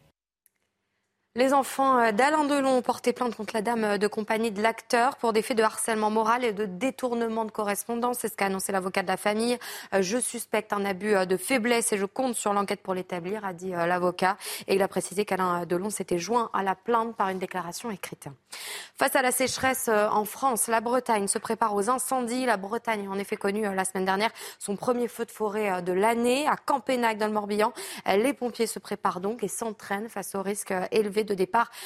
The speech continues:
euh, de feu cet été. Écoutez, euh, Marie Dubois, la directrice de l'Office national des forêts en Bretagne, à ce sujet.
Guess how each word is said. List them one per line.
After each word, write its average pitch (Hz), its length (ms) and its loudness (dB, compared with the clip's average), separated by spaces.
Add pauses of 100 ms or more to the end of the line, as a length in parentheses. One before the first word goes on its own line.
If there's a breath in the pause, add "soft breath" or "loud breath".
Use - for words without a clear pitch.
(160 loud breath)
euh, 180 60 2
de 185 160 4
feu 302 320 0
cet 254 300 0
été. 254 280 0
Écoutez, 285 380 0
euh, 208 140 2
Marie 247 320 -2
Dubois, 220 400 -2
la 208 80 0
directrice 208 420 -4
de 202 80 2
l'Office 202 300 -4
national 214 280 -4
des 190 80 -6
forêts 220 300 -4 (400 loud breath)
en 262 140 0
Bretagne, 190 400 -6
à 202 40 -6
ce - 80 -10
sujet. 170 280 -14